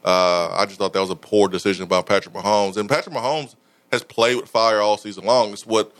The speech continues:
makes him great because he makes great plays during those moments. But the beginning of the season, when,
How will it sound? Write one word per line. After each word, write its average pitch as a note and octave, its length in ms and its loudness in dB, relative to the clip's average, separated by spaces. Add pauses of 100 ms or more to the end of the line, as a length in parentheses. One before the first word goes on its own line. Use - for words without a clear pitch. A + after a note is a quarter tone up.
(220)
makes A2+ 260 0
him G#2+ 280 -2
great G#2+ 340 4
because G2+ 420 0
he A2 140 -8
makes G#2 260 0
great G#2+ 280 0
plays A2 320 2
during B2 400 2
those A2 240 2
moments. C#3 420 2 (340)
But A2+ 220 0
the G#2+ 60 -12
beginning C3+ 320 -4
of A2+ 80 0
the G2 60 -12
season, A#2 560 -2 (280)
when, G#2+ 160 0